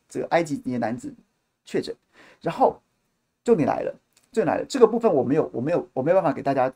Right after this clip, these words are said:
很精准的答案，只是就是先跟大家报告这个资讯。今天陈时中意有所指的，似乎要把新北幼儿园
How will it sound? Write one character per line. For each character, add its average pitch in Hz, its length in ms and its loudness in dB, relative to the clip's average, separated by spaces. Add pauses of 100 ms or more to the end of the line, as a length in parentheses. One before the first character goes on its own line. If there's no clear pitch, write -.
(120)
很 113 240 -10
精 160 220 -6
准 151 120 -4
的 - 100 -10
答 - 160 -4 (100)
案， 104 120 -2 (240)
只 - 140 -14
是 160 140 -6
就 160 100 -2
是 160 180 0
先 151 160 -4
跟 165 160 -6
大 165 80 2
家 147 80 4
报 151 160 4
告 143 160 2
这 143 60 -2
个 135 80 0
资 139 300 -4
讯。 139 200 -8 (280)
今 254 100 0
天 285 100 8
陈 190 220 -2
时 180 160 -10
中 185 260 0 (360)
意 240 140 2
有 135 180 6
所 139 340 -4
指 - 320 -12
的， - 80 -14 (240)
似 - 260 -6
乎 226 160 -2
要 226 140 6
把 127 220 2
新 190 320 -10
北 123 180 0
幼 156 200 2
儿 127 120 2
园 127 200 -6